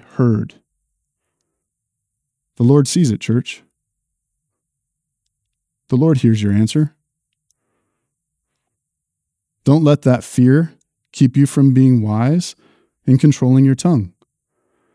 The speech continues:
You honor the Lord with a soft answer, and that should be sufficient. But the Lord in his mercy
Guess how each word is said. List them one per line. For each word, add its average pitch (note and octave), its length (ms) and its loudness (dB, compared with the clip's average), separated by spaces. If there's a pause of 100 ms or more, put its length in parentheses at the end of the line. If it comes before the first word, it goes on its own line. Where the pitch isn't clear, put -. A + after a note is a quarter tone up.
(560)
You C#3+ 200 4
honor D3+ 240 2
the C#3 120 2
Lord D3+ 280 2
with C#3+ 140 0
a C3 80 0
soft B2+ 340 -2
answer, D#3+ 460 0 (380)
and B2+ 180 2
that C3 220 -2
should C3+ 200 -2
be A#2+ 120 0
sufficient. - 640 -4 (720)
But C#3+ 400 0
the C3 80 4
Lord C#3 260 2
in C3 80 4
his B2 160 2
mercy C#3 460 0